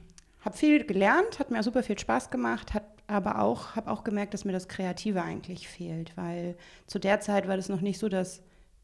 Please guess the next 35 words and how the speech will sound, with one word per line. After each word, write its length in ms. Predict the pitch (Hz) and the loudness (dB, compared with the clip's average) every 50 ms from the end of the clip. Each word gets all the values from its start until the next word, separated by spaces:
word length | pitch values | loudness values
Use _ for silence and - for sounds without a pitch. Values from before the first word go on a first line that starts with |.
| _ _ _ - - | _ _ _ -10 -4
Technologie 800 | - 196 - - 196 180 180 175 160 165 - 208 220 240 254 233 | -4 -4 -2 0 -2 -2 0 -2 -4 -6 -6 -4 -2 0 0 0
und 140 | 208 196 180 | 0 -2 -2
Kreativität 840 | - - 190 180 175 175 - - 190 180 175 175 - - 214 214 214 | -2 -2 0 0 0 0 -2 -4 -2 -4 -4 -4 -2 0 0 0 -2
so 100 | - - | -4 -6
eng 240 | - - 190 202 202 | -4 -2 0 0 0
miteinander 460 | 196 180 185 175 170 175 175 185 175 | 0 0 -2 -2 -2 -2 0 -2 -2
verwoben 520 | 170 - 170 156 160 175 180 170 170 165 | -4 -6 -8 -4 -4 -4 -4 -4 -4 -6
waren. 340 | 151 151 151 151 151 156 160 - - - - - - - - - - - - | -6 -8 -8 -8 -8 -8 -10 -14 -18 -20 -20 -20 -20 -20 -20 -20 -20 -12 -6
Und 80 | 214 202 | -4 -2
bin 120 | 208 202 | -2 -2
zurück 360 | 196 - 202 190 262 285 - | -2 -4 -2 0 0 2 2
in 120 | 247 233 202 | 0 0 2
eine 60 | 185 | 2
Agentur 400 | 185 185 165 - - - - 339 | 0 0 -2 -6 -4 0 2 4
gegangen 480 | 320 311 254 285 269 277 285 285 269 - | 4 4 4 4 2 4 4 2 2 0
und 120 | 214 196 | 0 -2
hab 100 | 214 214 | -2 -2
da 100 | - 208 | 0 -2
die 140 | 196 196 185 | 0 0 -2
Tochter 320 | 185 - 208 196 - - 185 | -2 -2 -4 -4 -4 -6 -6
für 160 | - - 170 | -4 -2 -2
Mobile 360 | 180 196 233 247 254 240 220 | 2 2 2 2 2 2 0
und 260 | 175 170 180 175 - - | 0 -2 -2 -4 -6 -2
Service 300 | - 277 262 285 - - | 0 0 0 0 -2 0
Design 360 | 285 262 226 233 220 208 208 | 0 2 4 4 4 4 2
aufgebaut 960 | 202 208 208 202 - - 214 202 - 202 190 190 190 190 190 185 190 - - | 2 0 0 0 -2 -4 -4 0 2 2 4 4 4 4 2 0 -4 -8 -10
und 220 | - 180 190 170 160 - - - - | -6 -6 -6 -6 -6 -10 -16 -16 -10
super 300 | 196 175 208 220 - 214 | -8 -6 -6 -4 -2 -4
spannende 360 | 190 - - 196 180 185 180 | -4 -4 -4 -4 -4 -2 -4
Erfahrung. 720 | 175 175 160 - - 220 226 226 214 214 214 214 202 185 - - - - - - - - - - - - _ - | -4 -6 -10 -8 -6 -4 -4 -4 -2 -2 -4 -4 -4 -8 -10 -16 -20 -20 -20 -20 -20 -20 -20 -20 -20 -20 _ -14
Äh, 60 | - 196 185 180 175 170 165 165 170 | -12 -8 -8 -8 -8 -10 -14 -14 -8
hab 200 | 170 208 208 - | -8 -8 -8 -6
damals 500 | - 185 190 202 196 190 - - - - - | -6 -4 -4 -2 -4 -4 -6 -8 -10 -10 -10
viel 300 | - - - 277 277 254 | -6 0 2 2 4 4
ausprobiert, 880 | 247 254 247 - - - 254 233 214 - 233 233 226 226 226 - - | 2 2 0 -2 -6 -6 -6 -6 -6 -6 -6 -6 -6 -8 -10 -14 -20